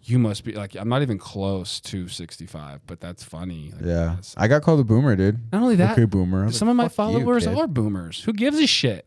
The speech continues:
Speaker 1: I, I, I welcome everybody. Old people, middle age, young
Speaker 2: Just
Speaker 1: people, I
Speaker 2: go,
Speaker 1: welcome
Speaker 2: dude,
Speaker 1: everybody.
Speaker 2: go straight, call 'em ageist, dude. They don't wanna be
Speaker 1: Right.
Speaker 2: anything gist. So just be like, "Oh, I'm sorry, ageist. I'm old, so I'm not, I don't, I don't deserve rights, you fucking ageist." And then they'll be like, "Oh my God, I'm so sorry I offended you."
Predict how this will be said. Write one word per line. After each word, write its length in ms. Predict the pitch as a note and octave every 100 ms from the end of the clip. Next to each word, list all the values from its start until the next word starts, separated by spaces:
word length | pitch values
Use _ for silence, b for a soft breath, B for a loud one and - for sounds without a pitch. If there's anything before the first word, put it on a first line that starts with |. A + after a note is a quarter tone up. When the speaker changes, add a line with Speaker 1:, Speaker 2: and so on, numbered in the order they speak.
| _
Speaker 1:
I, 100 | A#2
I, 160 | C#3 D#3
I 220 | F3+ E3+ F#3
welcome 280 | G3 G3+
everybody. 460 | G3 A#3 F3+ B2 F2
Old 240 | G2+ C#3 D#3
people, 320 | E3 F3 F#3+
middle 300 | D#3 E3 D3+
age, 300 | D3 E3+ -
young 180 | C3+ E3
Speaker 2:
Just 140 | -
Speaker 1:
people, 60 | F#3+
I 20 |
Speaker 2:
go, 80 | C3+
Speaker 1:
welcome 180 | C3 A3
Speaker 2:
dude, 80 | A3
Speaker 1:
everybody. 340 | A2+ A3 G#3+
Speaker 2:
go 80 | A2+
straight, 380 | - B2+ A#2+ -
call 200 | G#2+ A#2
'em 60 | A2+
ageist, 600 | G2 G2 F2+ F2 - -
dude. 180 | F#2 F2
They 120 | G#2
don't 100 | B2
wanna 160 | A#2
be 120 | G#2 G2+
Speaker 1:
Right. 100 | A2
Speaker 2:
anything 500 | G#2 A2 A#2+ G2+ F#2
gist. 440 | F2 F2+ A2 -
So 160 | - A2
just 200 | G2 -
be 60 |
like, 120 | G#2 -
"Oh, 220 | D3+ C#3+
I'm 100 | D3+
sorry, 500 | D#3 - B2+ A#2 A#2+ B B -
ageist. 600 | A2+ A2+ G#2 A2+ B2 -
I'm 160 | A#2 B2
old, 320 | B2 B2+ C3+
so 120 | -
I'm 140 | G#2+ G#2
not, 180 | A#2+ A2
I 60 |
don't, 180 | A#2+ A#2
I 60 | B2
don't 160 | B2
deserve 340 | A2 G#2+ B2 G#2
rights, 540 | G2 F#2+ G#2 C3 -
you 100 | A2
fucking 540 | G2 - C3+ A#2+ A2+
ageist." 680 | F#2+ G2 G2+ G#2+ B2+ D3 -
And 120 | A2
then 80 | A2
they'll 100 | A#2
be 100 | A#2
like, 120 | B2 C3
"Oh 40 |
my 100 | C3+
God, 180 | B2+ A#2
I'm 100 | G#2+
so 200 | - A#2
sorry 380 | - A#2 A2+ G2+
I 60 |
offended 480 | F#2+ - G#2+ A2 F#2+
you." 120 | D#2